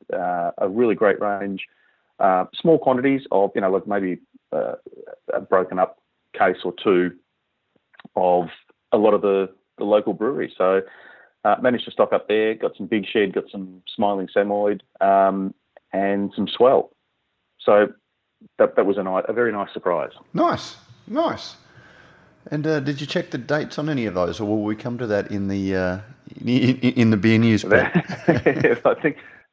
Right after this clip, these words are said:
Speaker 1: I, I think we'll probably be beating that horse, uh, giving it a fair run for its money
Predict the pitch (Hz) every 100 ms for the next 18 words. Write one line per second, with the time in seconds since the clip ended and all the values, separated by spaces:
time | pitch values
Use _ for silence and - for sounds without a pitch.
0 | - - - - 117 104 110 104 95 98
1 | - 107 101 104 107 104 - - - 101
2 | 98 95 95 - 110 104 95 - 110 101
3 | 101 98 95 - 98 98 95